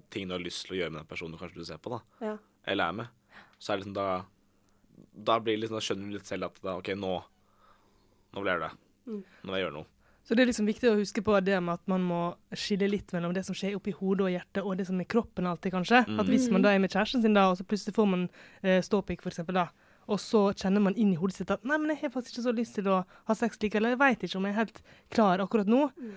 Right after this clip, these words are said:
Speaker 3: så er det ikke sånn at man skal ha sex bare fordi at man ser at kroppen gir seg litt klar for det.
Speaker 4: Og da
Speaker 2: Mm.
Speaker 4: tenker jeg også at det er viktig at man sier ifra på det også, så ikke man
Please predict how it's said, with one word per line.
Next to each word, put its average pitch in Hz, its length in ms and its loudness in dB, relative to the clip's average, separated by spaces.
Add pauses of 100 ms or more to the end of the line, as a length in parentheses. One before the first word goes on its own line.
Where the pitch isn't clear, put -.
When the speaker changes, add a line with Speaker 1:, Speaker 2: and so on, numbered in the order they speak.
Speaker 3:
så - 100 -4
er 247 60 8
det - 60 -6
ikke 185 120 -4
sånn 254 60 8
at 208 80 4
man 196 260 2
skal 190 380 0
ha 190 140 -2
sex - 260 -6
bare 190 140 2
fordi 185 300 0
at - 180 -8
man 175 300 -2
ser 185 220 0
at - 100 -2
kroppen 185 480 -2
gir 185 140 0
seg 180 140 -12
litt 175 100 -10
klar 180 180 -4
for 185 100 -4
det. 208 120 -2 (220)
Speaker 4:
Og 247 80 0
da 269 40 2
Speaker 2:
Mm. 294 60 0
Speaker 4:
tenker 254 140 2
jeg 247 100 2
også 240 120 -2
at 233 40 0
det 254 120 0
er 277 60 0
viktig 247 200 -6
at 220 60 -8
man 226 360 -6
sier 214 560 -2
ifra 208 240 -12
på 220 160 -6
det 226 80 -4
også, 240 300 -4
så 254 100 0
ikke 226 220 -4
man 202 360 -4